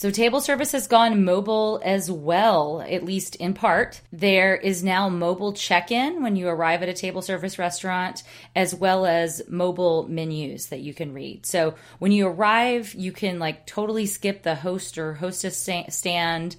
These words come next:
You can, you know, check in, and sometimes there can be a line, you know, at least in the past, and that way you can check in right away, and then you'll,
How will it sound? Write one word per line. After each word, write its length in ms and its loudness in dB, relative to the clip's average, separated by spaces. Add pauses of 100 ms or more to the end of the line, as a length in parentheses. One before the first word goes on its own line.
You 200 -6
can, 460 -2
you 100 -6
know, 80 -2
check 320 0
in, 240 0
and 120 -6
sometimes 360 -2
there 80 -2
can 160 -4
be 100 -4
a 80 0
line, 480 -2
you 80 -6
know, 220 -4
at 240 -14
least 180 -8
in 80 -6
the 60 -8
past, 500 0
and 300 -8
that 160 4
way 80 0
you 120 -6
can 140 -6
check 220 -4
in 100 -4
right 160 0
away, 380 2
and 120 -2
then 160 -2
you'll, 200 -6